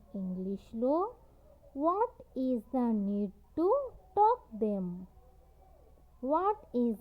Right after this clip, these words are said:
the need to talk to them? And నెక్స్ట్ సెంటెన్స్, నాకు కార్ ఉంటే బాగుండేది. నాకు కార్ ఉంటే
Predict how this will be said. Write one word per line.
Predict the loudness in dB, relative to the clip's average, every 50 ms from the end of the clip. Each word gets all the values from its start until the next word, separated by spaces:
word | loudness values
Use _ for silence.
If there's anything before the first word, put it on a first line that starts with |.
| -2
the | -2 -2 -2 -2 -2
need | -2 -2 -2 -4 -6 -8 -16 -14 -6 -2
to | 0 2 2 0 -2 -8 -10 -6 -2
talk | -2 -2 -2 -4 -8 -16 -10 -4 -2
to | -2 0 0 0
them? | 0 -2 -2 -2 -4 -6 -8 -10 -14 -16 -18 -20 -20 -20 -20 -20 -20 -20 -20 -20 -20 -16 -10 -6
And | -4 -2 0 0 2 2 2 2 2 2 2 0 0
నెక్స్ట్ | 0 -4 -6 -10 -4 0 2 2 2 2
సెంటెన్స్, | 2 2 2 2 2 2 2 2 0 -2 -4 -8 -20 -20 -20 -20 -20 -20 -20 -20 -20 -20 -20 -20 -20 -20 -20 -20 -12 -6 -2 0 0
నాకు | 2 2 2 0 0 -2 -6 -20 -20 -20 -20 -20 -20 -12 -6 -4 -2 0 0 -2 -4 -8 -8 -6
కార్ | -4 -2 0 0 0 0 -2 -4 -4 -4
ఉంటే | -2 -2 -4 -4 -4 -2 0 0 0 -2 -4 -6
బాగుండేది. | -6 -6 -6 -6 -6 -4 -2 -2 -2 -2 -2 -2 -4 -4 -4 -4 -4 -4 -4 -6 -8 -10 -12 -16 -20 -20 -20 -20 -20 -20 -20 -20 -20 -20 -20 -20 -20 -20 -20 -20 -20 -16 -10 -6 -4 -4
నాకు | -2 -2 -4 -4 -2 0 2 2 2 2 0 -6 -18 -20 -20 -20 -20 -20 -20 -20 -14 -4 0
కార్ | 2 2 4 4 2 2 0 -4 -4 -2 -2
ఉంటే | 0 0 0 0 0 0